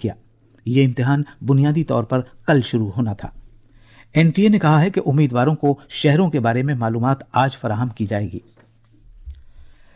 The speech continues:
पाकिस्तान हामी कई सोशल मीडिया अकाउंट्स हैंडल्स के जरिए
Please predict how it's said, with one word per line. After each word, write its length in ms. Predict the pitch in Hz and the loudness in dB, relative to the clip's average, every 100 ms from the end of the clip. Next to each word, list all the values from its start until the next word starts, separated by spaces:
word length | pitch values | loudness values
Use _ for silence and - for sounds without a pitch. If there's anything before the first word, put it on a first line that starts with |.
| _ _ | _ _
पाकिस्तान 460 | 165 165 185 208 226 | 0 2 2 4 4
हामी 280 | 175 185 220 - | 4 4 2 4
कई 220 | 180 208 | 2 2
सोशल 420 | 170 175 160 202 | 2 0 2 2
मीडिया 320 | 165 156 185 - | 2 4 2 2
अकाउंट्स 460 | 143 151 170 170 - | -2 2 2 2 0
हैंडल्स 380 | 127 143 185 - | -2 0 0 0
के 120 | 156 | 0
जरिए 300 | 135 135 87 | 2 0 -4